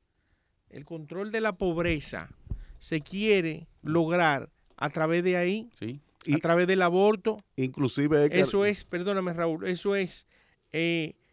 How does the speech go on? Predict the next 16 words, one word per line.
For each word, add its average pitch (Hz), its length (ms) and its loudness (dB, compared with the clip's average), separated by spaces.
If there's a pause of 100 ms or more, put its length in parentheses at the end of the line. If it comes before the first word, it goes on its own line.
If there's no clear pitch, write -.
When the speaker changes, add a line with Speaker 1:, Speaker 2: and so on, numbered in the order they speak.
(140)
Speaker 1:
como 180 340 0
él 185 120 0
mismo 208 220 0
lo 208 120 2
define, 202 480 -2
neomalthusiana 185 1800 -4 (180)
y 165 120 -4
Speaker 3:
Mm. - 20 2
Speaker 1:
darwinismo. 180 840 -2 (260)
¿Y 160 120 -14
qué 247 100 -2
es 254 40 4
lo 269 100 -2
que 247 80 2
es 233 60 2
darwinismo? 185 720 0